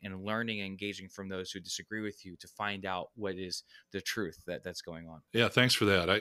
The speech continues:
Speaker 2: and I, I did take from that, do I, am I right in thinking that you think parents should have some limits on their kids' screen times, that you're on that side of the fence then?
Speaker 1: Completely, completely agree. And I also think that companies need to do a better job of working with parents to put, uh, stricter structures around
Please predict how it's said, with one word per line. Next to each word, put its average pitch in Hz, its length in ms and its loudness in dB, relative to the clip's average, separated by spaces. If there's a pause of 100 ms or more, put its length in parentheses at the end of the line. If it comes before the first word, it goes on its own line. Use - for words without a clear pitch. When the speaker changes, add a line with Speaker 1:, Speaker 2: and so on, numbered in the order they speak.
(120)
Speaker 2:
and 113 120 10
I, 107 200 8
I 117 80 8
did 131 220 6
take 143 220 8
from 110 140 8
that, 101 180 8
do 107 120 8
I, - 80 4
am 107 80 6
I 104 120 10
right 117 260 10
in 104 80 6
thinking 110 320 6
that 98 300 8 (120)
you 113 520 4 (100)
think 110 240 6
parents 113 400 8
should 117 320 6
have 110 220 6
some 113 260 8
limits 110 420 8
on 104 340 6
their 101 140 10
kids' 104 360 6
screen 117 400 4
times, 113 320 6
that 110 100 2
you're 101 160 4
on 101 80 6
that 101 180 2
side 104 220 8
of 98 80 4
the 98 60 -2
fence 101 300 -2
then? 101 160 -6 (300)
Speaker 1:
Completely, 214 520 8 (120)
completely 185 320 4
agree. 175 240 6
And 139 80 10
I - 20 8
also 143 220 4
think 143 260 2
that 117 240 6
companies 123 720 0
need 117 180 -2
to 117 100 -2
do 113 140 2
a 107 40 2
better 107 260 2
job 104 480 4
of 98 200 -4
working 104 320 0
with 101 160 -4
parents 98 380 -4
to 101 100 -4
put, 98 260 -6
uh, 110 160 -8
stricter 113 300 -2
structures 113 440 0
around 101 260 0